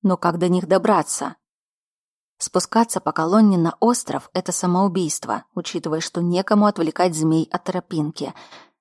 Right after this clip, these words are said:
А следующая колонна неподалеку надежно защищена от скалолазов. Там Лара упадет, и ее пронзит один из бесчисленных острых штырей у подножия.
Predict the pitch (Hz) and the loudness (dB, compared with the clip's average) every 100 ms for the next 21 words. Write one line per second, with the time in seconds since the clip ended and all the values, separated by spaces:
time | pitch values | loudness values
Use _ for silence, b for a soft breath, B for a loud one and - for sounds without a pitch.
0 | _ 202 - 175 160 175 180 - 202 196 | _ -2 -2 -4 -2 0 0 2 2 4
1 | 202 202 202 202 202 196 185 190 196 190 | 4 6 6 6 6 4 4 4 4 4
2 | 175 160 202 214 214 202 - 196 - 170 | 2 4 4 6 4 4 0 -4 0 2
3 | 196 214 - 202 226 180 151 110 - b | 2 0 2 4 4 4 2 -2 -14 b
4 | b - 208 214 170 202 220 - 196 180 | b 2 6 6 6 4 4 2 0 0
5 | 156 220 214 - B B B B 202 180 | 2 4 4 0 B B B B 0 2
6 | 180 233 226 202 185 214 185 160 226 233 | 4 4 4 4 4 4 2 4 6 6
7 | 202 165 - 226 - 233 220 - - 175 | 4 -4 0 -2 2 6 6 4 0 0
8 | - 220 - - 170 156 170 - 190 196 | 2 -2 -2 -4 -4 -2 -2 -2 0 2
9 | 190 196 151 156 139 | 4 2 2 -2 -6